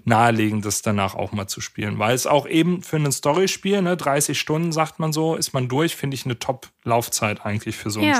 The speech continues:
Speaker 1: Spiel.
Speaker 2: Ja, finde ich gut. Das muss ich dann mal anfangen. Ich habe jetzt ja wieder mit Potion Craft am P C
Speaker 1: Auch ein
Speaker 2: angefangen.
Speaker 1: super Ding, ja.
Speaker 2: Ähm, ja,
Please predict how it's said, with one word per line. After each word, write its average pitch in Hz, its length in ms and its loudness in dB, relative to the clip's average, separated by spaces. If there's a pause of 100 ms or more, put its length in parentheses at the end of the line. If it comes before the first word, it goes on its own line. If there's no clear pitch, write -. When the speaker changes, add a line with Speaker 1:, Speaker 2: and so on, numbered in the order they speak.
(100)
Speaker 1:
Spiel. 107 160 -4 (600)
Speaker 2:
Ja, 359 240 6
finde 269 240 0
ich - 140 -4
gut. 277 320 2
Das 220 180 0
muss 262 140 0
ich 277 100 0
dann 285 180 2
mal 285 140 6
anfangen. 214 640 2
Ich - 140 -2
habe 240 140 4
jetzt 240 180 2
ja 233 100 4
wieder 226 160 4
mit 220 220 0
Potion 262 460 2
Craft 311 440 0
am 233 140 2
P 233 160 -4
C 269 260 0
Speaker 1:
Auch 269 40 4
ein 294 100 2
Speaker 2:
angefangen. 311 420 4
Speaker 1:
super 101 140 2
Ding, 98 240 -2
ja. 95 200 -2 (260)
Speaker 2:
Ähm, 247 600 4 (1040)
ja, 247 420 4